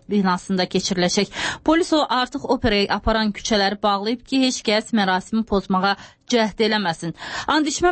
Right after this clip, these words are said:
mərasimindən sonra isə Azadlıq meydanında hərbi parad olacaq. O yerdə ki, mü-, müxalifət lideri Levon Terpetrosyan son prezident seçkilərində öz tərəfdarları ilə kütləvi aksiyalar keçirirdi.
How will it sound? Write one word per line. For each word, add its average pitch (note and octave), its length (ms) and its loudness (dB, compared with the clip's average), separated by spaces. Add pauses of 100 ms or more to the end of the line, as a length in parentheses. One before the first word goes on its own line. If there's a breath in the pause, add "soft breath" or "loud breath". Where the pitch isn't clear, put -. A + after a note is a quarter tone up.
mərasimindən G3+ 560 0
sonra C4+ 240 0
isə D#4+ 300 0
Azadlıq C4+ 340 -2
meydanında G#3 480 2
hərbi B3+ 260 0
parad B3 300 0
olacaq. D#3+ 400 -2 (220 loud breath)
O A3+ 100 4
yerdə A3 320 2
ki, C#4+ 160 2
mü-, A3 160 2 (160)
müxalifət G#3 420 -2
lideri F#3+ 440 2
Levon F#3+ 340 2
Terpetrosyan G3 720 0
son A3 240 -2
prezident G3 400 0
seçkilərində G3+ 640 2
öz A3+ 160 0
tərəfdarları F3+ 720 0
ilə G3 160 0 (240 loud breath)
kütləvi F#3+ 400 0 (160 loud breath)
aksiyalar E3 480 -2
keçirirdi. D#3+ 560 -2